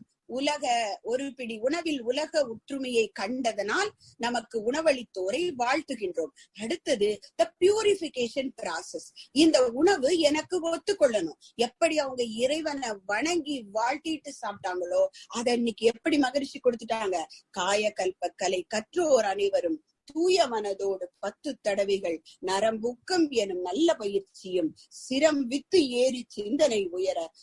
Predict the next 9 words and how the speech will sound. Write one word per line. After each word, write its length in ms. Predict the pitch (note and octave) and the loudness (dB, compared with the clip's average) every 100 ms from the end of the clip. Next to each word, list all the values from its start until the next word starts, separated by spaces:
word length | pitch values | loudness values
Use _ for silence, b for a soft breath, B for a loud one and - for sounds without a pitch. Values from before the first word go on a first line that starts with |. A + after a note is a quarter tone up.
| _ - | _ -6
ஓஜஸ் 500 | E3+ G#3 A#3 G#3+ - | -2 -2 0 0 -2
மூச்சை 460 | G3+ A3+ - C4+ A3 | -6 -6 -4 -2 0
ஓரிரு 420 | F#3 G#3 G3+ F3 - | 0 -2 -2 -4 -2
தடவைகள், 600 | F3+ B3+ B3 G3+ F#3+ E3 B - - | 0 0 0 0 0 0 B -14 -2
தேஜஸ் 460 | F3 G3 G3+ A#3 - - A3 | 2 2 2 0 0 -10 -2
உயர்ந்திட 520 | A#3 C4 C#4 C#4+ F#4 | 2 2 2 0 0
செய்து 840 | G4 - - G3 A3 A#3+ B3+ C4 F#4+ F#3+ F#3+ | -2 -8 0 2 2 0 -2 0 0 0 -2
ஊன் 400 | G#3 A3+ C#4 C#4 | 0 0 0 -2
உண்போம். 640 | - D#3+ D#3+ F3 G3 F3+ | -4 -4 -4 -2 0 0